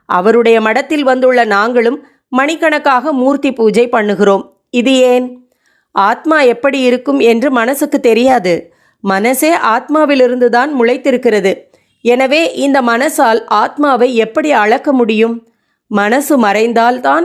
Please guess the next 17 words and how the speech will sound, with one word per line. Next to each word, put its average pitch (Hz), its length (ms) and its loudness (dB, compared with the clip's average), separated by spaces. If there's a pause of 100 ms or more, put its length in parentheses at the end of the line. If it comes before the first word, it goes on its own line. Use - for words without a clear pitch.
(140)
ஆத்மஸ்வரூபம் 240 960 0
பளீர் 254 420 0
என்று 226 240 -2
பிரகாசிக்கிறது. 214 880 -2 (560)
ஆனால் 320 460 0
நம் 269 240 -2
மனசோ 294 420 0 (100)
அலைப்பாய்ந்தபடிதான் 240 1080 0
இருக்கிறது. 208 540 0 (520)
எனவே 214 460 2
முதலில் 247 520 0
பல 220 280 0
திசைகளில் 285 640 -2
போகிற 240 380 2
சிந்தனையை 233 640 0
ஒருமுகப்படுத்த 233 760 0
வேண்டும். 196 360 0